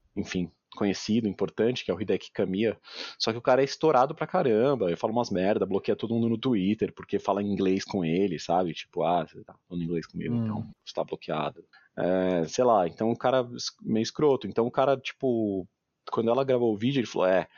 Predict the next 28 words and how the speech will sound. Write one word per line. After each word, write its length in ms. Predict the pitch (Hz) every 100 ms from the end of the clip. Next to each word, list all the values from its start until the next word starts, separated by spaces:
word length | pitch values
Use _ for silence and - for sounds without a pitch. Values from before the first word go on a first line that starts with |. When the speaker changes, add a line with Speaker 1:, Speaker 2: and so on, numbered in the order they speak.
| _ _ -
Speaker 1:
tem 100 | 92
umas 160 | 90
inverdades 800 | 104 87 95 80 85 82 85 73
aí, 160 | 87 85
não 80 | 85
sei 140 | -
o 60 | 85
quê." 260 | - 90 85
Daí 140 | 92
todo 200 | 123 123
mundo, 140 | 127
"Ah, 300 | 135 160 147
cala 160 | - 185
a 40 |
boca, 280 | 123 143 -
seu 100 | -
escroto, 480 | 101 - 120 113 92
você 220 | - -
é 80 | 139
nojentão, 580 | 135 127 95 95 101 98
não 120 | 92
sei 140 | -
o 40 | -
quê." 240 | - 87 _ _ _
Só 280 | - - 95
que 260 | - 113
esse 220 | 101 - 123
pá 340 | 104 104